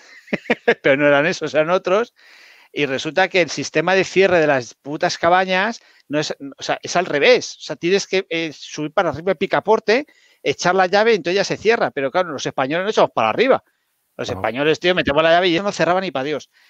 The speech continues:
Speaker 1: Total, que decíamos que estaba cerrado, eh, que estaba roto el bombín. Fuimos a ver al dueño de las cabañas y dijimos, "Oye, mira, que es que no cierra". Y dice, tío,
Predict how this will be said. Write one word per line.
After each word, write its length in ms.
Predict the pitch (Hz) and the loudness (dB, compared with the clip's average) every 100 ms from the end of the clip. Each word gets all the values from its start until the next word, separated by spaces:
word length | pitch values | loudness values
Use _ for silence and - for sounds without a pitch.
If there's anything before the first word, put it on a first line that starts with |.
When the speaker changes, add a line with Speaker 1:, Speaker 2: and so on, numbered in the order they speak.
| _ - | _ -8
Speaker 1:
Total, 220 | 147 165 | -2 0
que 100 | 156 | 0
decíamos 240 | 156 180 | -2 -4
que 40 | 165 | -2
estaba 200 | 196 190 | 0 2
cerrado, 460 | 180 185 190 175 | 2 2 0 0
eh, 200 | 156 139 | -2 -4
que 60 | 127 | -6
estaba 200 | 156 170 | -2 -2
roto 200 | 185 196 | 0 -2
el 60 | 151 | -2
bombín. 380 | 135 156 135 | -2 -2 -4
Fuimos 360 | 113 214 185 170 | -6 -8 -6 0
a 180 | 185 185 | 2 2
ver 160 | 185 190 | 2 0
al 140 | 175 | 0
dueño 280 | 190 190 185 | -2 -2 -2
de 80 | 180 | -2
las 120 | 156 | 0
cabañas 340 | 180 180 196 185 | 0 0 0 -4
y 20 | |
dijimos, 320 | 151 147 131 | -6 -10 -8
"Oye, 140 | 165 | -6
mira, 180 | 165 165 | -4 -4
que 80 | 160 | -4
es 60 | - | -6
que 80 | |
no 100 | 160 123 | -6 -2
cierra". 320 | 180 147 120 | 0 0 -2
Y 40 | |
dice, 200 | 139 131 | -4 -6
tío, 240 | 117 123 | -4 -6